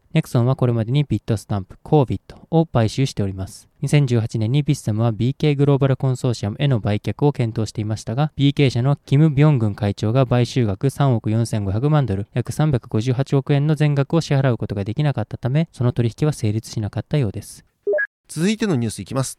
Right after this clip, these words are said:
Speaker 2: ダブルジャンプ東京株式会社の運営する支援プログラム、エムシーエイチプラスが大人の防具屋さんツー制作委員会とともに漫画アプリ、ガンマで連載中の大人気漫画、大人の防具屋さんの第二期アニメ化を記念したコラボを実施することを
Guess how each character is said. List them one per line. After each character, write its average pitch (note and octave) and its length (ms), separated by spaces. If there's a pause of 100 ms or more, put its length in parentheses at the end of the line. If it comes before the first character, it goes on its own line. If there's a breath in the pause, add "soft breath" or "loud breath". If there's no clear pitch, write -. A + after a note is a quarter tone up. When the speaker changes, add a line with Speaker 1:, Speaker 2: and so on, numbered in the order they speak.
(160)
Speaker 2:
ダ D3 140
ブ G3 60
ル G#3 40
ジ A3 80
ャ G#3+ 60
ン F#3 60
プ - 60
東 C3+ 160
京 C3+ 160
株 A#2+ 200
式 A#2+ 160
会 A#2+ 100
社 G#2 140
の C#3+ 140
運 A#2+ 280
営 G#2+ 60
す - 120
る G#2+ 220
支 C3 220
援 D3+ 160
プ D#3 100
ロ C#3 80
グ G#2 80
ラ F#2+ 80
ム、 D#2+ 140 (100)
エ B2 100
ム E3+ 80
シ F#3+ 180
ー F#3 60
エ - 20
イ F3 60
チ - 120
プ - 80
ラ F#3 80
ス - 100
が D3+ 260 (100)
大 - 100
人 F#3 240
の F3 100
防 D3+ 220
具 C#3+ 80
屋 C#3 80
さ C#3+ 180
ん B2+ 80
ツ - 200
ー A2 120
制 F3 240
作 E3+ 260
委 D#3 40
員 D3+ 160
会 E2+ 320
と D#3+ 100
と E3 80
も C3 140
に D3+ 240 (180)
漫 E3 200
画 E3+ 100
ア D3+ 40
プ A#2 120
リ、 F#2 160 (120)
ガ D3 140
ン C#3+ 140
マ - 240
で D#3 180
連 D#3 160
載 D3 180
中 D#3+ 160
の F3 140
大 D3 160
人 F#3 160
気 F3 100
漫 C#3+ 200
画、 - 160 (160)
大 B2+ 120
人 G3 220
の F#3 100
防 D#3 200
具 D3 80
屋 C#3 80
さ B2 160
ん A#2 100 (120)
の F#3 180
第 F3+ 200
二 D#3+ 140
期 - 140
ア B2+ 80
ニ D3+ 120
メ F3+ 120
化 F3+ 140
を F3 60
記 D3+ 140
念 D3+ 140
し - 60
た D#3+ 100
コ E3+ 100
ラ D3+ 80
ボ C3+ 120
を C#3+ 60
実 A2+ 140
施 - 140
す B2+ 100
る C3 80
こ C3+ 100
と C3+ 120
を D#3 180